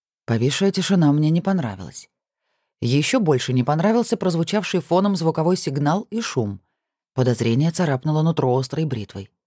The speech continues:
«Внимание пассажирам!» — раздалось издали, и тут же голос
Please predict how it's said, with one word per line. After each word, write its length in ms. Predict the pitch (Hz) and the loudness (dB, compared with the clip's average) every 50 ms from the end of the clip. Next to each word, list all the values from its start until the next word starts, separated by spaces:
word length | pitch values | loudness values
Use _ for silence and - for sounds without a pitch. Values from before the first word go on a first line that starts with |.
| _ _ _ _ _ _ _ _ _ _ _ _ _ _ _ _ _ _ - | _ _ _ _ _ _ _ _ _ _ _ _ _ _ _ _ _ _ -2
«Внимание 600 | 185 208 220 233 226 240 302 339 339 339 339 330 | 2 4 6 6 6 4 4 4 2 2 0 0
пассажирам!» — 720 | - 294 - - 269 254 190 196 170 147 143 139 135 127 - _ _ _ _ _ _ _ _ _ _ _ _ _ | -2 -2 0 0 0 2 2 0 0 -2 -2 -6 -8 -10 -14 _ _ _ _ _ _ _ _ _ _ _ _ _
раздалось 540 | 113 120 120 117 120 123 117 120 113 - - - | -2 -2 -2 0 0 0 0 0 -2 -4 -6 -4
издали, 440 | 139 151 143 151 185 190 214 226 - _ _ _ _ _ _ _ - | -4 -2 0 0 0 0 0 -2 -4 _ _ _ _ _ _ _ -4
и 80 | 175 | -2
тут 200 | - - 196 170 | 0 0 2 2
же 100 | 190 208 | 2 2
голос 340 | 147 151 139 151 156 - | 2 2 0 0 -2 -6